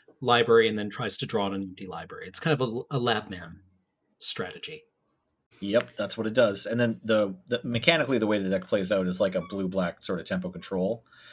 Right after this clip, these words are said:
Speaker 2: So you have, you know, Fatal Push and, and that ilk, and then you have, like, maybe some counter spells and a bunch of card drawing. Like, you can still,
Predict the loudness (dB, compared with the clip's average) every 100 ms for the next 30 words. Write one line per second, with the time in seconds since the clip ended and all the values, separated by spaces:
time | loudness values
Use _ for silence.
0 | -20 -20 -8 0 0 0 -2 -4 -4 -8
1 | -14 _ _ -20 _ -8 -6 0 2 2
2 | 4 2 4 2 -2 -2 -4 -2 0 2
3 | 2 0 -8 -14 -8 -6 -6 -8 -10 -10
4 | -12 -14 -20 -6 -4 -2 -4 -4 -2 -2
5 | -2 0 -2 -2 -4 -4 -4 -6 -4 -4
6 | -6 -6 -6 -8 -10 -10 -8 -8 -4 -6